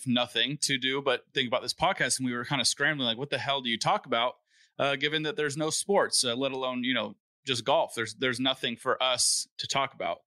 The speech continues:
But I felt upbeat. I felt like we could be creative. Um, we could think of clever things to do. I thought we did. We had a few. We did the regrip. We did all these things.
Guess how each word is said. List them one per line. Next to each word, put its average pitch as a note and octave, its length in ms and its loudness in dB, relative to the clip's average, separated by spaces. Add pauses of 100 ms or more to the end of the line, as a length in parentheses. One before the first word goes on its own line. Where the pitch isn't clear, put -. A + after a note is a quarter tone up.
(600)
But F3+ 220 2
I E3 100 0
felt E3+ 320 0
upbeat. F3 400 0
I D#3+ 80 4
felt D#3 200 -2
like D3 60 -2
we D3 120 -6
could C#3 160 -4
be C#3 100 2
creative. C3+ 640 0 (200)
Um, A2 440 0
we A#2+ 120 0
could G#2+ 300 0 (180)
think D3+ 180 0
of A#2 160 -2 (640)
clever D#3+ 320 0
things C#3+ 300 0
to C3 100 0
do. D#3+ 340 2
I B2+ 100 4
thought B2+ 200 0
we A#2 100 -2
did. C3+ 300 2
We B2+ 100 -2
had A#2+ 100 2
a A2+ 40 0
few. D3+ 320 0
We C3 80 2
did A2 140 0
the G2+ 80 -4
regrip. C3 440 0
We B2 100 -4
did C3+ 140 0
all C#3+ 140 4
these C3+ 220 0
things. G#2 420 -4